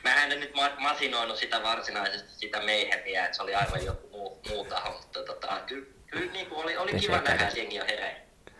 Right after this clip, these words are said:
Speaker 2: Joo. Me, me tässä just vähän mietittiin, että miten me tästä nyt niinku, öö, no juttu on se, että totta kai me halutaan, halutaan niinku tämä, tämä tota, öö, vieras,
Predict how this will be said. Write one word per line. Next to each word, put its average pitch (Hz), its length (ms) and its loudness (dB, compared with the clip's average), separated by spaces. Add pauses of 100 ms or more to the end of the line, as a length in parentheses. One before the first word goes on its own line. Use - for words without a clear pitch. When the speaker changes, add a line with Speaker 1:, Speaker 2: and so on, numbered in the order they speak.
(840)
Speaker 2:
Joo. 131 340 4 (840)
Me, 120 240 4
me 135 140 4
tässä 143 220 10
just 143 100 4
vähän 147 160 10
mietittiin, 127 460 4
että 110 100 0
miten 120 220 2
me 110 220 4
tästä 113 240 4
nyt - 160 -4
niinku, 113 280 6 (1200)
öö, 113 300 10 (180)
no 123 80 6
juttu 151 220 12
on 131 60 12
se, 131 60 10
että 131 80 8
totta 139 180 6
kai 131 240 12
me 107 80 10
halutaan, 101 320 6 (300)
halutaan 98 480 2
niinku 92 260 -2
tämä, 92 300 2 (280)
tämä 92 200 0
tota, 92 380 0 (840)
öö, 92 300 -6
vieras, 101 440 6